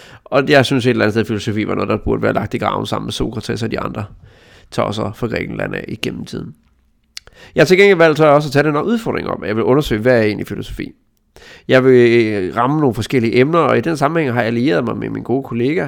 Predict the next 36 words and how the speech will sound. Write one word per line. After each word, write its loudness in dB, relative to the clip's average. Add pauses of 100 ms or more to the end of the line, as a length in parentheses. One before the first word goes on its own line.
(120)
Peter, 4 (400)
hvorpå 6
at 0
vi 0
vil -2
diskutere, 0
hvad 2
er 4
det -2
egentlig, -2
filosofi -8
er. -10 (400)
Det 2
hele 4
vil 0
tage 2
lidt 2
udgangspunkt 0
i, -2
at -4
jeg 0
har -4
en -8
masse -8
spørgsmål -2
til -12
filosofi, -6 (480)
og -2
prøve 8
at 8
angribe 2
det -2
fra 2
et 2
lidt, 2
øh, -2